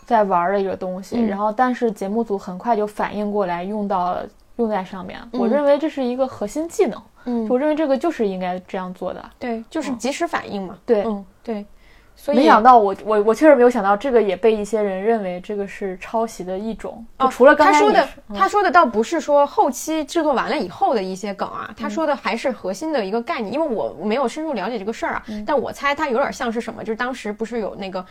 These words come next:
Speaker 2: “淑女的品格”那个，
Speaker 1: 啊。
Speaker 2: 那个创意嘛，然后有一个公司马上就做了一个叫“淑女的品格”的戏，可能那个开始想出“淑女品格”这个脑洞的这个网友就会觉得说，“啊，
Speaker 1: 啊。
Speaker 2: 你，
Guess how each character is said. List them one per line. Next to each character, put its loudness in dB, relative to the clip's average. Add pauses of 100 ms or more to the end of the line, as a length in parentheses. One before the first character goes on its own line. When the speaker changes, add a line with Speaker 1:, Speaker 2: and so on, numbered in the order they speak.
(140)
Speaker 2:
“淑 -6
女 -4
的 -4
品 -10
格” -10
那 -4
个， -4
Speaker 1:
啊。 -8
Speaker 2:
那 0
个 0
创 -2
意 -4
嘛， -10 (200)
然 -4
后 2
有 0
一 -4
个 2
公 -2
司 -4
马 -2
上 -4
就 -2
做 -2
了 -4
一 -6
个 -6
叫 -4
“淑 -8
女 -6
的 -8
品 -14
格” -8
的 -4
戏， -8 (300)
可 -6
能 0
那 0
个 6
开 -2
始 -4
想 -6
出 -2
“淑 -4
女 0
品 -6
格” 0
这 2
个 6
脑 -2
洞 -2
的 0
这 -6
个 0
网 -4
友 -2
就 -6
会 0
觉 -8
得 -8
说 -6
，“啊， -2
Speaker 1:
啊。 0
Speaker 2:
你， -2